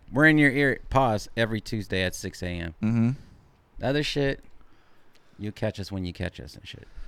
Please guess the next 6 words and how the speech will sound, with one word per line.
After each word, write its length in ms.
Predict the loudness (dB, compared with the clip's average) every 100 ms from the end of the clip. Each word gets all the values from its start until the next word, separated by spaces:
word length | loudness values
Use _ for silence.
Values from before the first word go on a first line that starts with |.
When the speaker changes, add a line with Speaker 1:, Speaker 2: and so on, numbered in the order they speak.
| -2
Speaker 2:
Okay, 320 | 2 4 6
your 160 | 6 4
brother 240 | 6 6
said 480 | 6 4 6 6 4 -2 -10
smelly 420 | -2 2 4 6
rappers. 800 | 6 6 4 0 -2 -8 -16